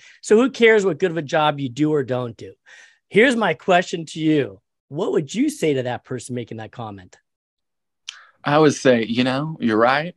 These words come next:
Speaker 2: and you're wrong all at the same time, because we do have an easy job in that we don't have the struggle of getting it to last a lifetime." But what we have to do, and our goal is to advocate for that child to get them to be a good patient for you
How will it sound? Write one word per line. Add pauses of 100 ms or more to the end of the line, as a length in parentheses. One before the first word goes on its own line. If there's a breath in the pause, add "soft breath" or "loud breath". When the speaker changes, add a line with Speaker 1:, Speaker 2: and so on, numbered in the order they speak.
Speaker 2:
and
you're
wrong (100)
all
at
the
same
time, (420 loud breath)
because
we
do
have
an
easy
job
in
that
we
don't
have
the
struggle
of
getting
it
to
last (100)
a
lifetime." (360 soft breath)
But
what
we
have
to
do,
and
our
goal
is
to
advocate
for
that
child
to
get
them
to
be
a
good
patient
for
you